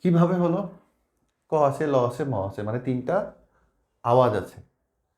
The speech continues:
তিনটা আওয়াজ আছে। এই আওয়াজই হলো ধ্বনি। যেমন বলছি, মনে করো ক, এটা কি হলো? আওয়াজ হলো। সেটা কি? সেটা হলো ধ্বনি, ইংরেজিতে সেটা সাউন্ড।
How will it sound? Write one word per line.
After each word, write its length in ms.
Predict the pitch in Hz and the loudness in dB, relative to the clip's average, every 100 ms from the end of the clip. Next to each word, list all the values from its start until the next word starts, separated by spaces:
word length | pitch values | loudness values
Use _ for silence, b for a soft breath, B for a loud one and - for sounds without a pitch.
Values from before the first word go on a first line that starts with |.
| _ | _
তিনটা 260 | - 120 123 | -10 -6 -6
আওয়াজ 340 | - 110 107 | -2 0 2
আছে। 200 | 98 - - | 0 -8 -8
এই 400 | 147 190 202 - _ _ - | -6 -4 -8 -14 _ _ -2
আওয়াজই 420 | 123 147 156 185 | 2 2 2 0
হলো 520 | 175 165 214 247 - 110 | 0 0 0 -2 -6 -12
ধ্বনি। 320 | 104 104 92 90 | -8 -6 -6 -4
যেমন 240 | 117 135 | -2 -4
বলছি, 400 | 131 127 131 127 | -2 -2 -2 -2
মনে 180 | 123 117 | -4 -2
করো 140 | 110 - | -2 -2
ক, 360 | 151 123 87 - - _ _ - | 2 2 2 -6 -18 _ _ -16
এটা 100 | 117 | -12
কি 120 | 117 | -8
হলো? 180 | 107 95 | -6 -4
আওয়াজ 260 | 101 123 117 | 0 0 0
হলো। 340 | 110 110 117 b b b - | -4 -6 -10 b b b -4
সেটা 200 | 135 139 | -2 0
কি? 200 | 139 139 | -2 -2
সেটা 280 | 135 131 | -2 -2
হলো 240 | 135 143 180 | 0 0 -2
ধ্বনি, 400 | 110 110 101 92 - _ _ _ _ _ | -2 -4 -4 -6 -14 _ _ _ _ _
ইংরেজিতে 400 | 123 127 135 135 | -2 2 2 0
সেটা 320 | - 135 214 - | -4 -4 -6 -6
সাউন্ড। 320 | - 98 90 | -8 -8 -8